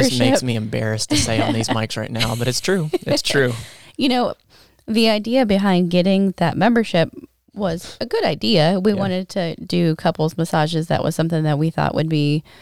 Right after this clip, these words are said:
Speaker 2: important to spend time with,
Speaker 1: Oh,
Speaker 2: to
Speaker 1: how f-, I'm so,
Speaker 2: relax
Speaker 1: how
Speaker 2: together.
Speaker 1: first world is this to
Speaker 2: Yeah.
Speaker 1: say that right
Speaker 2: Yeah.
Speaker 1: now? Yeah. Sorry, go
Speaker 2: Um,
Speaker 1: ahead. I
Speaker 2: but
Speaker 1: cut you off.
Speaker 2: then we got busy, and to have a couples massage, you both need to spend,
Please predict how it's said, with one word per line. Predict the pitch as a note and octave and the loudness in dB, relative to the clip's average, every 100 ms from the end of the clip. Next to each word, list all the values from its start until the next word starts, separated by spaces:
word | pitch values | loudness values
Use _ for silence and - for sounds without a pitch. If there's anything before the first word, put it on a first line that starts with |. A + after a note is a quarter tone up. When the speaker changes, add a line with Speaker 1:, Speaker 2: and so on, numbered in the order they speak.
| - - - | -20 -20 -4
Speaker 2:
important | F3 F3+ F3+ - F3+ | -2 2 4 4 0
to | E3 | -2
spend | - E3+ F3+ | 0 2 2
time | F#3+ E3+ E3+ | 2 2 2
with, | E3+ D#3+ E3 | 2 2 0
Speaker 1:
Oh, | - | -2
Speaker 2:
to | D3 D3+ - | -4 -4 -6
Speaker 1:
how | C3 C#3 | -2 -2
f-, | - E3+ | -2 0
I'm | - | 2
so, | E3+ | 2
Speaker 2:
relax | E3 - | 0 -2
Speaker 1:
how | - | -4
Speaker 2:
together. | E3+ F3 E3+ | -4 -2 2
Speaker 1:
first | C3 B2+ F3 | 4 4 2
world | F3+ G#2+ A2+ G#2+ A#2 - | 0 2 4 4 0 0
is | A3 - | -2 -2
this | - B2+ - | -4 -2 -2
to | F#3 | 0
Speaker 2:
Yeah. | |
Speaker 1:
say | A2+ - A#2 | 0 2 0
that | - A#2+ - | -2 -4 -2
right | - | 0
Speaker 2:
Yeah. | C#3+ D3 | 2 0
Speaker 1:
now? | - - - - - | -2 -8 -20 -20 -8
Yeah. | A2 A2+ - _ - | -8 -8 -14 _ -4
Sorry, | A#2+ G2+ | -2 0
go | |
Speaker 2:
Um, | F#3+ | 2
Speaker 1:
ahead. | A2+ | 0
I | |
Speaker 2:
but | A#2 | 0
Speaker 1:
cut | A3+ - | -2 -2
you | |
off. | A#3+ | 0
Speaker 2:
then | A#3 A3 G#3+ - _ _ | 0 -2 -4 -8 _ _
we | G3+ A3 | 0 2
got | A3 - | 2 2
busy, | G#3+ B3+ F3 F#3+ G3+ - | 2 2 2 2 -2 -2
and | E3+ E3 | 0 0
to | E3+ | 0
have | F#3 F3+ | 0 0
a | E3 | 0
couples | F#3 F#3 E3+ D#3+ | -2 0 -2 -2
massage, | E3 E3+ F#3 E3+ | 0 0 0 0
you | |
both | D#3 E3 E3 | 0 -2 0
need | E3 E3 | 0 0
to | D#3+ D#3 - - - _ _ _ _ _ | 0 0 -2 -12 -20 _ _ _ _ _
spend, | _ - F3+ D#3+ | _ -2 2 4